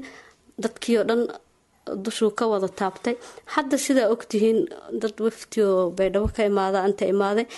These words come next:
Ilaa iyo haddana dowladda shalay wasiiro oo aday isla qoomiyadda ee ka hadleen iyo waxaas waa la sheegayay.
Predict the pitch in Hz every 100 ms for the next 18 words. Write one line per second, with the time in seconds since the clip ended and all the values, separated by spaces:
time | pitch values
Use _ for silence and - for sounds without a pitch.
0 | - - 285 285 220 226 226 214 208 185
1 | 180 196 214 220 - 254 240 226 233 277
2 | 294 302 - 220 208 208 233 220 - -
3 | - - - - 254 247 233 214 220 233
4 | 196 190 196 226 208 196 202 196 202 202
5 | 202 - 196 185 - 208 202 196